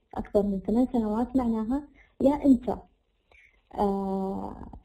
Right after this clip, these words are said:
<laughs> يا أنت ميت، يا إما ماد-، ال-، الجهة اللي، اللي أنت قاعد تبحث فيها أو العلم اللي أنت قاعد تبحث فيه عن ميت غير متجدد. علم من ثمان سنوات ما تم ت-، يعني تحديث قائمة مراجعة، هذا علم لا يعتد به.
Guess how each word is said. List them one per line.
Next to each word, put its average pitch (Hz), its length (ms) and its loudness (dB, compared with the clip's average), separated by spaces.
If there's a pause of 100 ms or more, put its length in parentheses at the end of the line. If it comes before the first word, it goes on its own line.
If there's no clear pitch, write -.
(680)
<laughs> - 340 -8
يا 233 220 0
أنت 240 160 4
ميت، 247 460 2
يا 214 120 -2
إما 214 180 2
ماد-، 226 300 2
ال-، 196 320 -2
الجهة 202 520 4
اللي، 190 380 4
اللي 202 120 4
أنت 226 140 4
قاعد 202 220 0
تبحث - 280 -10
فيها 240 180 0
أو 202 120 0
العلم 226 220 2
اللي 208 100 -6
أنت - 140 -6
قاعد 214 120 0
تبحث - 320 -8
فيه 277 120 0
عن 202 160 2
ميت 190 260 -2
غير 202 120 4
متجدد. 185 440 -6 (760)
علم 214 380 8 (220)
من 214 160 6
ثمان 226 280 4
سنوات 214 360 0
ما 214 80 2
تم 214 220 2
ت-، 196 240 -8
يعني 196 260 0
تحديث 220 580 2
قائمة 196 500 0
مراجعة، 233 380 0
هذا 208 380 -2
علم 233 180 2
لا 190 60 -2
يعتد 175 400 -4
به. - 60 -20